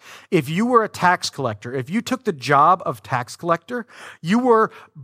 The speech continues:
by default, just because you did that, kicked out of the synagogue. They were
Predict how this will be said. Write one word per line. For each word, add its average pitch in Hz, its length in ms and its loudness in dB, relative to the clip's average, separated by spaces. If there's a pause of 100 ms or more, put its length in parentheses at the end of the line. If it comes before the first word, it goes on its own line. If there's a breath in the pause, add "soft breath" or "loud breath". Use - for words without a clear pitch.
(140)
by 214 220 4
default, 165 880 -2
just 185 480 -2
because 208 500 -2
you 196 120 -4
did 143 320 -4
that, 208 260 2 (300 soft breath)
kicked - 360 -2
out 175 180 4
of 143 120 -4
the 139 60 -6
synagogue. 101 600 -10 (640)
They 165 100 2
were 180 160 0